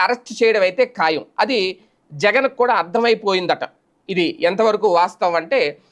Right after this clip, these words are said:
ఆ, ఎప్పుడైతే ఒక హత్యాయత్నం కేసు ఆయన మీద పెట్టి, ఒక హత్య కేసు పెట్టి ఏ టూగా ఆయన నిందితుడిగా పెట్టారో అప్పటికే ఆయనకు అర్థమైపోయింది, దాదాపుగా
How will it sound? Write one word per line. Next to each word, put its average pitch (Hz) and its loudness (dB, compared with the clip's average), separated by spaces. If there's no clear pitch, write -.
ఆ, 170 2
ఎప్పుడైతే 240 0
ఒక 196 0
హత్యాయత్నం 240 0
కేసు 214 0
ఆయన 175 0
మీద 175 4
పెట్టి, 180 -4
ఒక 156 -2
హత్య 151 0
కేసు 202 2
పెట్టి 175 -6
ఏ 180 4
టూగా 214 0
ఆయన 170 0
నిందితుడిగా 175 -2
పెట్టారో 170 -2
అప్పటికే 269 0
ఆయనకు 233 0
అర్థమైపోయింది, 214 0
దాదాపుగా 190 0